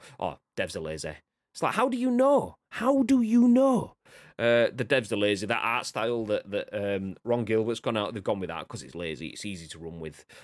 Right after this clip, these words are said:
Um, how do you know he's lazy? Have you sat and watched him working? Have you sat and seen his teams? Like,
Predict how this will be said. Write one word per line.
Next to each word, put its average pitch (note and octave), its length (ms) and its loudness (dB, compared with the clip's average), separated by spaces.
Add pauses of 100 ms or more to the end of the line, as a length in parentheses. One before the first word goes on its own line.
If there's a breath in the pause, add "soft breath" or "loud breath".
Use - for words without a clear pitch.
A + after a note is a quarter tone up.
(120)
Um, F#2 460 -2 (380)
how B3 160 0
do B3+ 100 -4
you B3+ 100 0
know B3+ 200 2
he's D3+ 120 0
lazy? F2 520 -4
Have F3 140 -2
you B3+ 120 0
sat - 420 0
and F#3 240 -2
watched - 400 0
him B3+ 260 -6 (240 soft breath)
working? F#3 500 0
Have G3+ 120 -6
you F#3+ 160 -4
sat - 320 -4
and F3 100 -6
seen F3+ 300 -4
his E3 220 -8
teams? A3+ 600 -6 (400 loud breath)
Like, C#3+ 360 -2